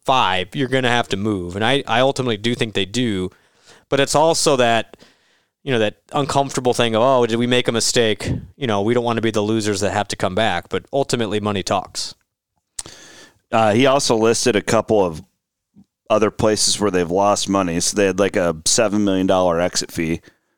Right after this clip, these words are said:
Speaker 2: when they left the
Speaker 1: Right.
Speaker 2: Big
Speaker 1: Well,
Speaker 2: twelve.
Speaker 1: that's the thing is they didn't get money right away.
Speaker 2: Correct. And th-, so then the lower, I believe there was an escalator in
Speaker 1: Yep.
Speaker 2: there.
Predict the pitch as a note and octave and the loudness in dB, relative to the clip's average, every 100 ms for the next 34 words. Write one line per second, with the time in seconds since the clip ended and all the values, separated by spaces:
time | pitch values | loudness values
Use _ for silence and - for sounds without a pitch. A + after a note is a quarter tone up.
0 | _ - F2 E2+ F#2 F#2 G2+ F#2+ G#2+ - | _ -6 -2 0 0 0 0 0 -2 0
1 | E2+ D#2+ F2+ - D3 G#2+ G#2 G#2 G#2 A#2 | 0 0 -2 -2 -2 -2 -2 -2 -2 -2
2 | F#3 E2+ E2 - D#2+ - - A2+ F#2+ E2 | -2 -6 -10 -12 -12 -12 -4 0 2 0
3 | - G#2+ G#2+ - A#2+ A2+ A2+ A2+ G2 E2+ | 0 0 0 0 0 2 2 2 2 2
4 | F#2 G#2+ G2 E2+ F2 F2+ F2+ F2+ E2+ F2 | 2 4 2 2 0 0 0 0 0 -2
5 | E2+ F2 F#2+ - E2+ C#2+ C#2 C#2+ G2+ D2+ | 0 0 0 0 -2 -2 -2 -4 -4 -6